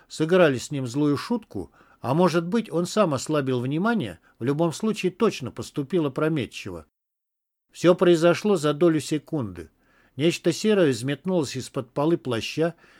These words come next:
и когда шаман сделал очередной шаг, Игриво увидел огромную гипертрофированную конечность, занесённую над ним.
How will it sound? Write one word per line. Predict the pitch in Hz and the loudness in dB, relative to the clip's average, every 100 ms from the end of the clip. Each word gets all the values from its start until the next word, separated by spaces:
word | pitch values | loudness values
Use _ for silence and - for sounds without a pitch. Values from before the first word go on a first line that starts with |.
| - | -12
и | 113 | -6
когда | 151 143 156 | -2 2 2
шаман | - 175 214 143 | 2 2 2 -2
сделал | 107 165 156 | 0 2 2
очередной | 147 - 147 147 160 | 0 -2 -2 -2 -2
шаг, | 147 226 226 - _ _ _ - | -2 -2 -2 -6 _ _ _ -6
Игриво | 123 139 170 165 | -2 4 6 6
увидел | 170 170 185 220 147 143 | 4 2 2 2 2 2
огромную | 139 180 170 147 123 | 2 2 2 0 -2
гипертрофированную | 131 127 135 123 147 139 165 147 143 135 | -4 -4 -4 0 -2 0 0 0 -2 -2
конечность, | 160 180 233 - 123 95 | 0 0 0 -4 -10 -6
занесённую | 127 147 131 190 160 151 | -4 -4 -2 0 0 0
над | 151 156 123 | 0 -2 -2
ним. | 113 90 | -8 -8